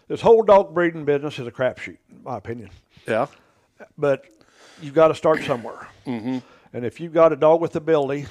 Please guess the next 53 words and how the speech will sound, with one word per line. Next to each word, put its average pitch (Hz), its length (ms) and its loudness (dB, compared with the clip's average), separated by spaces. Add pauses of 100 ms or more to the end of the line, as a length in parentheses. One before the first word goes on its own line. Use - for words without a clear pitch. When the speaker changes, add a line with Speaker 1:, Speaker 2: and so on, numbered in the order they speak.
(320)
Speaker 1:
that's - 160 -18
got 143 180 -6
the - 60 -20
pedigree 147 440 -6
to 160 80 -8
behind 143 340 -4
it, - 120 -8 (640)
same 170 180 0
way 185 80 -2
in 190 60 -2
the 170 40 -2
horse 175 260 0
business. 147 280 -6
I'm, 147 240 -2 (800)
you 143 120 -14 (100)
know, 135 140 -10
we're 151 160 -2
in 160 40 -2
the 147 60 -8
horses 143 340 -6
too. 151 260 -6
I'm, 123 220 -10 (460)
I'm 110 160 -16
same 139 180 -4
way 143 120 -6
in 151 40 -8
the 151 80 -6
horses. 123 380 -4
And, 98 180 -18 (300)
you 147 80 -10
know, 151 80 -2
when 139 120 -2
I 156 120 4
was, - 300 -8 (1300)
well, 147 220 -4
I 143 100 2
was 123 300 -12 (120)
single 175 520 -4
and 143 120 -14 (400)
even 151 180 -6
with 135 140 -8
my 131 60 -8
wife 160 340 0
now, 120 240 -8
I 120 100 -14
mean, 131 220 -16 (580)
you - 0 -
know, 127 80 -8
you, 147 120 -12 (140)
she - 180 -10
come 156 220 2
home 156 380 0 (280)
and - 80 -20